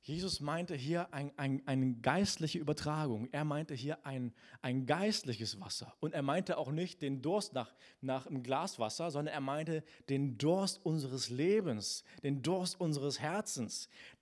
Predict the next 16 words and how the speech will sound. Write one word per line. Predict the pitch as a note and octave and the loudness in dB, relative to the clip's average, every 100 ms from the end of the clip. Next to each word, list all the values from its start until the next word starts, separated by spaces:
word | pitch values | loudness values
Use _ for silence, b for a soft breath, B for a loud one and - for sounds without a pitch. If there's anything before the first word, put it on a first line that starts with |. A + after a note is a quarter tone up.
| _ | _
der | C#3 C#3 | -2 -2
Durst, | A#2 D3+ F#3+ F#3 - | 2 4 4 2 2
der | C#3+ C#3 | 2 4
so | D3+ | 0
in | - G#3 A3+ | 0 0 0
uns | G3 - | -2 -2
ist, | D#3 B2+ | -4 -2
wo, | C3+ D3 C3 | -4 -4 -4
wo | D3 | -4
du | D3+ | -4
etwas | D#3+ D#3+ D#3+ D#3 | -6 -6 -6 -6
möchtest, | D#3+ F#3+ D#3 D#3 | -6 -6 -6 -6
was | E3 | -4
dein | E3+ D3+ | -2 0
Leben | C#3+ F#3 G#3+ G#3+ | 2 0 0 -2
erfüllt. | D#3 D#3 - A2+ F2 - | -6 -4 0 0 -2 -10